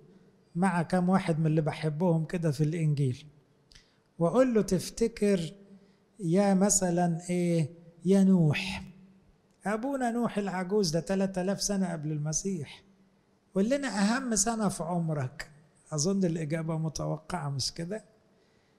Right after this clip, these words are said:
هيقول: "لما جالي في سنة قال لي"، كان عمره خمسمية سنة، "ابتدي ابني الفلك، في طوفان جاي."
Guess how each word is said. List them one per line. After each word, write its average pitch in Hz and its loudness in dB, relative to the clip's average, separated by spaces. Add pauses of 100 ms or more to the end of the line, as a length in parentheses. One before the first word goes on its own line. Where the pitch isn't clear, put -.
(100)
هيقول: 180 2
"لما 175 0
جالي 202 0 (460)
في 170 -2
سنة 220 0
قال 208 -4
لي"، 202 0 (220)
كان 165 0
عمره 190 4
خمسمية 170 0
سنة، 139 -2 (300)
"ابتدي 170 2
ابني 151 4
الفلك، 117 -4 (520)
في 220 0
طوفان 165 0
جاي." 101 -6